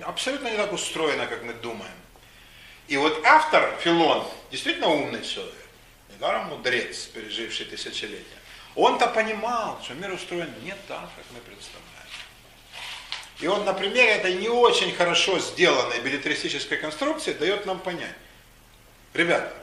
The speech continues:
не там вы ищете. Не там вы ищете. Антисемитизм будет всегда. Всегда.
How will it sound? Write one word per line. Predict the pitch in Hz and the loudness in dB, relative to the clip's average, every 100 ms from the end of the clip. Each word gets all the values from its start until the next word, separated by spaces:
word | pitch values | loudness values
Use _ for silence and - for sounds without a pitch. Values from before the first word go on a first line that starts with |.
| - - - - - - - - - - - - - - - | -20 -20 -20 -20 -20 -20 -20 -20 -20 -20 -20 -20 -20 -20 -18
не | 139 | -4
там | 180 160 | -2 -2
вы | 151 | -2
ищете. | - - - - - - - - - - - - - - - - - - | -2 -4 -8 -20 -20 -20 -20 -20 -20 -20 -20 -20 -20 -20 -20 -16 -14 -14
Не | 135 | -18
там | - 151 135 | -18 -18 -16
вы | 110 | -14
ищете. | - - | -10 -12
Антисемитизм | 104 123 151 151 196 175 | -12 -12 -12 -12 -12 -10
будет | 160 156 | -10 -10
всегда. | - 147 131 98 - - - - - - - - - - - - - - - - - - - - | -10 -12 -14 -18 -18 -20 -20 -20 -20 -20 -20 -20 -20 -20 -20 -20 -20 -20 -20 -20 -20 -20 -20 -20
Всегда. | - 147 135 95 | -20 -20 -18 -18